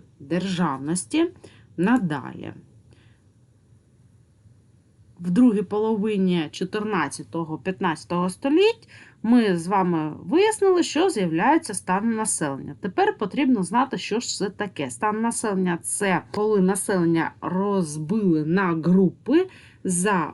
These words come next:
певним матеріальним статком. У кожної групи були свої права та обов'язки. І якщо ми кажемо про права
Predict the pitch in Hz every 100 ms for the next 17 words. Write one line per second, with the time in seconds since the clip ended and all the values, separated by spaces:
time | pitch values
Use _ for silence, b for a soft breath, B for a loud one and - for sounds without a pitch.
0 | - - 311 370 359 339 320 - 202 180
1 | 190 190 214 277 262 233 202 - - 147
2 | 131 - 139 - - 240 - 269 214 240
3 | 254 262 427 427 247 185 226 247 240 190
4 | b b b - 214 233 214 185 208 233
5 | 320 392 392 214 214 240 - 220 175 160
6 | 135 139 - - - 247 254 - 247 208
7 | 202 185 208 185 170 180 160 202 196 -
8 | 180 185 180 160